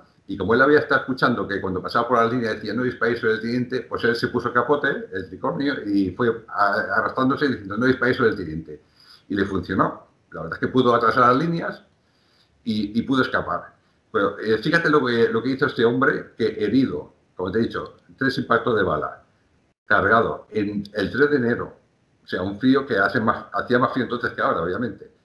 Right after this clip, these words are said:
atravesó el río Ter, nadando,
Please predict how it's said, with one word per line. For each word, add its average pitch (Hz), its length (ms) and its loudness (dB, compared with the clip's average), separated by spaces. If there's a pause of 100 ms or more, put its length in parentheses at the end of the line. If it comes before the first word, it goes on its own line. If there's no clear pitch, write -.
(340)
atravesó 113 500 4
el 139 80 0
río 127 240 2
Ter, - 360 -2 (380)
nadando, 95 640 -4